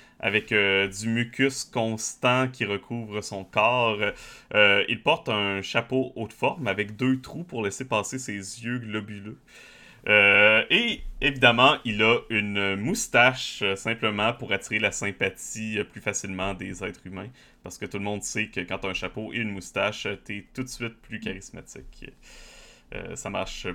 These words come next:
peu importe votre genre, votre espèce, c'est toujours gagnant. Et donc, Smorg a décidé justement de faire cette, cette mission un peu périlleuse parce que,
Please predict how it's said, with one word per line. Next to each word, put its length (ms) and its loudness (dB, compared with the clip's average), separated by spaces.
peu 140 0
importe 520 0
votre 440 -6
genre, 240 -4
votre 180 -8
espèce, 680 -8
c'est 220 -14
toujours 260 -6
gagnant. 260 -10
Et 60 -14
donc, 300 -6
Smorg 720 2
a 220 6
décidé 640 -4
justement 540 -4
de 100 -8
faire 320 0
cette, 400 -6
cette 360 -4
mission 680 0
un 120 2
peu 120 -4
périlleuse 760 0
parce 260 0
que, 500 2